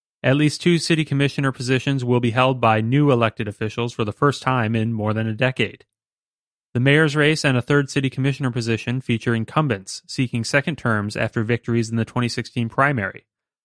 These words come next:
along with numerous challengers. The Oregonian and Oregon Live asked candidates how they plan to address some of the top issues facing Portland.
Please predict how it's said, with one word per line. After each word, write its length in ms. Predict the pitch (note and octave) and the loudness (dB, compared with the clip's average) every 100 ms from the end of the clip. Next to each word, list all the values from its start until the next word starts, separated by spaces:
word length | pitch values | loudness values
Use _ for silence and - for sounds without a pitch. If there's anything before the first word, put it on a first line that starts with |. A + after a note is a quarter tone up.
| - | -4
along 280 | B2 A#2+ A#2 | 2 4 4
with 180 | A#2+ - | 2 2
numerous 400 | C3 D3 G#2+ G#2+ | 2 2 2 -2
challengers. 680 | - B2 A#2+ F#2+ E2+ - - _ _ _ _ _ _ _ _ _ | -2 -2 -2 -4 -10 -18 -20 _ _ _ _ _ _ _ _ _
The 160 | - C#3+ | 2 2
Oregonian 640 | D3+ E3 D#3+ D#3 E3 E3 | 6 4 4 2 2 2
and 120 | D3+ C#3+ | 2 4
Oregon 280 | C#3+ D3 | 4 4
Live 280 | C#3+ C#3 C#3+ | 4 4 4
asked 400 | - C#3 C#3+ _ - | 2 0 0 _ -8
candidates 540 | D3+ C#3+ C#3 C3+ - _ | -4 -2 0 -2 -4 _
how 260 | - C#3+ D3+ | -2 2 4
they 160 | D3+ | 2
plan 360 | D3 D#3 D3 C#3+ | 0 0 0 2
to 120 | C#3+ | 2
address 420 | C3+ D3 C#3+ B2+ | 2 4 4 2
some 120 | - | -2
of 100 | C3 | -2
the 80 | B2+ | -2
top 300 | A#2+ C#3 C#3 | -2 -2 -2
issues 420 | - D#3+ A2+ G#2+ | -4 -4 -2 -4
facing 380 | - C#3 C3 C3 | 0 0 2 -2
Portland. 400 | - D3+ C3+ - | -2 -2 -2 -12